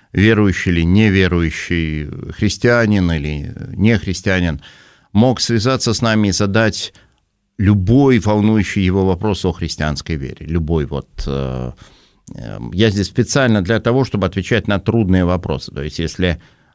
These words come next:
э, вы понимаете, что вопрос ваш какой-то вот такой трудный, может быть, неприятный,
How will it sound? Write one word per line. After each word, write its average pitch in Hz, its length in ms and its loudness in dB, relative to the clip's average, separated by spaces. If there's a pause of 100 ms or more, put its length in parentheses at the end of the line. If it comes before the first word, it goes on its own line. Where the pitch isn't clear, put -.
(100)
э, 71 260 -4
вы 82 140 -2
понимаете, 98 460 0
что 95 200 -4
вопрос 95 440 -2
ваш - 460 -6 (240)
какой-то 87 400 -4
вот 73 100 -6
такой 80 300 -6
трудный, 110 360 2
может 82 280 0
быть, - 180 -8
неприятный, 85 1040 -2